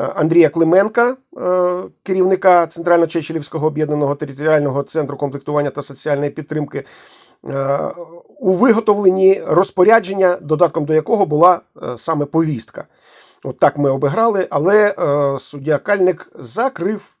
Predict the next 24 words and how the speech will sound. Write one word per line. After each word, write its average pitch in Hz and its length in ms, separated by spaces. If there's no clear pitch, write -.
попередню 165 600
справу. 147 880
Е, 127 60
він 170 160
прирівняв, 170 960
прирівняв, 170 560
ем, 143 420
повістку 170 480
до 160 140
розпорядження, 208 840
е, 139 360
і 185 460
з, 156 40
з, 156 340
е, 143 300
пославшись 165 540
на, 165 240
е, 131 60
висновки 147 680
Верховного 156 500
суду, 143 360
що 139 220
повістки 151 540
не, 143 560